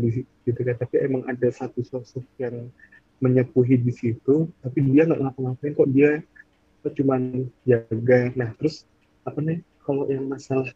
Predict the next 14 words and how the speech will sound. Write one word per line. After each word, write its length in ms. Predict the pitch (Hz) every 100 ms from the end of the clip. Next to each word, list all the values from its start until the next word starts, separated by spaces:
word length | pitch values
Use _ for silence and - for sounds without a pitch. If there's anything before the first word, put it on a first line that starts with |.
| -
teman 320 | 131 131 131
kita 260 | 135 - 135
yang 160 | 131 131
sampai 240 | 135 123
kayak 240 | 139 123
gitu 240 | 123 127 -
tuh 40 | -
kenapa? 480 | 143 143 147 143 143 _ _ -
Kata 320 | 127 127 123
kakakku, 640 | 123 120 110 - - 147 170 _ _ - - _ _
si 420 | - 139 127 131 131 - _ -
temanku 480 | 127 127 127 131
itu 160 | 127 120
tuh 320 | 123 170 175